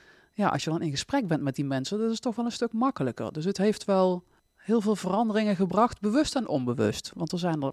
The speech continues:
waarschijnlijk ook bij die ik nog niet zo herken. Want ik zie nog steeds dat ik heel veel mag leren na afloop van het traject. Maar het heeft wel verandering gebracht in dat ik anders in verbinding sta met mensen. Dat we het over andere onderwerpen kunnen hebben.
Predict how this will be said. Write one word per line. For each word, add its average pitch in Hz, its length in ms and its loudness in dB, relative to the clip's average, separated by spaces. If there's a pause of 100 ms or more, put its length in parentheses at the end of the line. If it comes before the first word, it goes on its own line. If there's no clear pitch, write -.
waarschijnlijk 185 440 2
ook 202 100 -2
bij 190 200 2
die 185 160 0
ik - 60 -10
nog 175 180 -4
niet 185 260 -4
zo 185 380 0
herken. 165 640 -2 (1000)
Want 147 120 -8
ik 143 80 -8
zie 160 160 -4
nog 135 100 -6
steeds 170 280 -6
dat 151 100 -6
ik 147 60 -6
heel 175 120 0
veel 156 120 -4
mag 139 180 -2
leren 160 280 0
na 131 80 -2
afloop 147 360 4
van 143 160 -4
het 135 100 -4
traject. 139 480 -6
Maar 185 340 -2 (1000)
het 202 140 0
heeft 226 200 6
wel 220 140 8
verandering 196 520 4
gebracht 170 400 2
in 151 80 -2
dat 143 100 2
ik 131 120 -2 (180)
anders 233 340 2
in 147 160 -2
verbinding 180 500 -2
sta 240 240 0
met 226 180 2
mensen. 233 460 -2 (380)
Dat 185 180 2
we 185 60 -4
het 170 100 -4
over 160 240 4
andere 165 300 4
onderwerpen 214 560 4
kunnen 226 280 2
hebben. 233 300 4